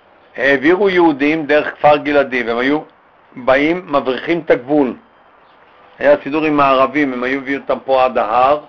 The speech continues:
הם היו מראים להם מרחוק את האורות, אומרים להם, "תלכו לשם, שם יש מלון, שם יארחו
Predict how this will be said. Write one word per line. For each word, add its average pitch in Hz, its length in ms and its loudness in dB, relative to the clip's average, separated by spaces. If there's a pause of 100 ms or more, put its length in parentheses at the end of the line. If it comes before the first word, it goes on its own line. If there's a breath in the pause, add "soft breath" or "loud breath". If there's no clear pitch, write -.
(480)
הם 117 120 -12
היו 131 120 -4
מראים 131 380 -4
להם 123 140 -6 (120)
מרחוק 120 580 -4
את - 60 -12
האורות, 120 520 2
אומרים 120 220 -8
להם, 123 180 -6
"תלכו 113 320 -12
לשם, 127 380 -8
שם 120 200 -8
יש 117 180 -12
מלון, 120 300 -6
שם 120 240 -10
יארחו 110 360 -8